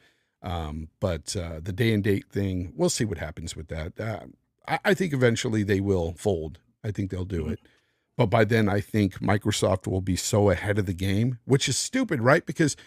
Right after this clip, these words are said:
Speaker 1: you think they'd wanna do something like that now to try to entice people over there, um, right away, uh, because I think Game Pass will be far, uh, just too far to catch up with in
Speaker 2: Mm-hmm.
Speaker 1: another couple years, even.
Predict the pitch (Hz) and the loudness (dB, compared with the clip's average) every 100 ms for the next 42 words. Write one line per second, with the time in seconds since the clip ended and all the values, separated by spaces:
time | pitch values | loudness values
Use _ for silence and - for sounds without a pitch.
0 | _ 165 143 240 247 233 170 160 156 107 | _ -4 0 0 0 0 2 4 4 4
1 | 123 117 - - 104 98 107 101 104 98 | 2 0 -4 -2 -2 2 4 4 2 -2
2 | 92 85 - _ _ - 107 - 117 110 | 0 -4 -8 _ _ -12 -8 0 4 6
3 | 98 87 - 90 92 - 98 - 90 90 | 4 2 0 -2 -2 -4 -8 -4 -4 -2
4 | 87 87 85 - - _ _ _ 90 85 | -2 0 -2 -8 -20 _ _ _ -4 2
5 | 95 101 90 85 82 78 _ _ _ _ | 4 4 2 0 0 -6 _ _ _ _
6 | - 92 90 101 117 110 107 143 120 110 | -8 -6 -4 -2 0 0 0 0 0 -2
7 | 107 92 - 90 85 78 - - 110 107 | 0 0 -2 -6 -6 -8 -4 4 4 4
8 | 104 - - - - - - - - _ | 0 -6 -16 -16 -18 -8 -4 -4 -8 _
9 | _ _ - 190 139 135 120 - 104 - | _ _ -4 -4 2 4 4 0 -2 0
10 | 101 95 92 78 - _ _ - 117 98 | -2 -2 -6 -6 -8 _ _ -4 -2 0
11 | 90 107 113 90 80 - 95 87 85 71 | -2 0 0 0 -2 -4 -2 -2 -2 -4
12 | - - - 82 62 | -10 -10 -8 -6 -8